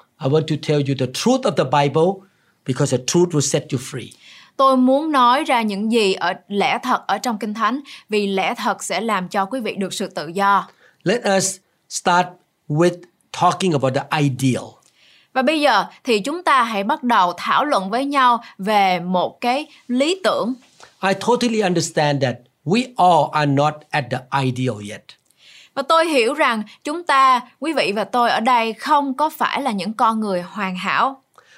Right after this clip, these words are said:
Speaker 1: I understand that there are broken hearts and broken lives.
Speaker 2: Tôi hiểu rằng ở đâu đó ở trong thế gian này có những trái tim đang tan vỡ và cuộc đời đang không hạnh phúc.
Speaker 1: We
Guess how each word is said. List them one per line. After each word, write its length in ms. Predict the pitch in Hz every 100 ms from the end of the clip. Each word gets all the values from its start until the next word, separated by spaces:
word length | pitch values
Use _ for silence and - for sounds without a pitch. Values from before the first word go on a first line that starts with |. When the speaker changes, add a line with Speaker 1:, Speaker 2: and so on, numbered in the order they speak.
| -
Speaker 1:
I 80 | 143
understand 600 | 160 170 - 170 165 165 - -
that 140 | 156 135 - -
there 140 | 147 156
are 220 | 147 131 123
broken 340 | 196 214 220
hearts 560 | 160 147 165 170 170 -
and 220 | 135 113
broken 300 | 151 151 151
lives. 720 | 120 113 107 - - - - -
Speaker 2:
Tôi 200 | 311 330
hiểu 260 | 285 214 226
rằng 300 | 254 233 214
ở 320 | - 202 254
đâu 240 | 311 302 294
đó 200 | 269 311
ở 140 | 214
trong 220 | 240 285
thế 160 | 262 311
gian 260 | 302 269 247
này 260 | 208 175 175 -
có 180 | - 302
những 300 | 370 277 180
trái 220 | 220 285
tim 260 | 320 302 285
đang 220 | 285 277
tan 320 | 254 269 269
vỡ 280 | 226 - 220 233
và 140 | 190 -
cuộc 220 | 208 -
đời 220 | 214 185
đang 220 | 175 226
không 240 | 240 285 269
hạnh 220 | 220 -
phúc. 320 | - 262 311 _ -
Speaker 1:
We 160 | 131